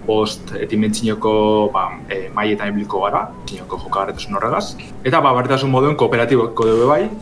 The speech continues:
ze bigarren jokalari batek, eh, Toaden rola bete ahalko du, eh, Mario laguntzeko.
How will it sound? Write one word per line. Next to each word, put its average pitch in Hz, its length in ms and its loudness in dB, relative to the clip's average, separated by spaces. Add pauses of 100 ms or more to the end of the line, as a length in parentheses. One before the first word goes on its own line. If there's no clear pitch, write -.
(100)
ze 104 220 -2
bigarren 120 320 0
jokalari 117 320 0
batek, 113 340 0
eh, 95 200 0
Toaden 104 680 2
rola 202 560 2
bete 202 180 -2
ahalko 107 220 2
du, 120 140 2
eh, - 360 -12
Mario 98 300 -2
laguntzeko. 98 560 -4